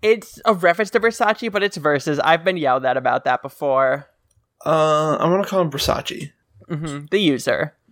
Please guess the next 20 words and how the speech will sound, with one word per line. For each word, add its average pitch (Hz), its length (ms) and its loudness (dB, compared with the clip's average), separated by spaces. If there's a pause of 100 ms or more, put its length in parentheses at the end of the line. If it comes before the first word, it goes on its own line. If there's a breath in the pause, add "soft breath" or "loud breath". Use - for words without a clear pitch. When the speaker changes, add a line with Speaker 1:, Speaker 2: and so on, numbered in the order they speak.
(120)
Speaker 2:
You, - 500 0
uh, 143 680 0
yell 170 200 0
at 151 60 -4
me. 131 240 -4 (440 loud breath)
Uh, 143 240 2
Versace 165 460 0
is 214 180 2
also 143 540 0
granted 135 480 2
the 135 80 4
knowledge 143 540 2
of 135 100 0
everything 131 520 2
that 131 100 2
has 127 120 -2
happened 131 360 0
in 123 80 -2
the 123 80 -4
past - 560 -4